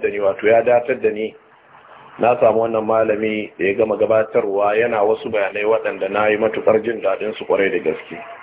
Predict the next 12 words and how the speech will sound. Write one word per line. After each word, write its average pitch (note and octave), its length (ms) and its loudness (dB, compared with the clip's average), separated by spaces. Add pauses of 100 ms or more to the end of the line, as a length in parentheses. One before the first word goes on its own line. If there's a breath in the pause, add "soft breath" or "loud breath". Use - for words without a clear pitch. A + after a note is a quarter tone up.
(1200)
Amma C3+ 280 0
kamar C#3 200 -2
yadda C3+ 140 -2
nake C3 320 -4
cewa, A#2+ 320 2
abu G#2+ 120 -2
na C3 120 2
farko, C3 580 -2
kamar B2 260 -2
yadda A2+ 120 -4
ya A2 80 2
faɗa, E2 340 -2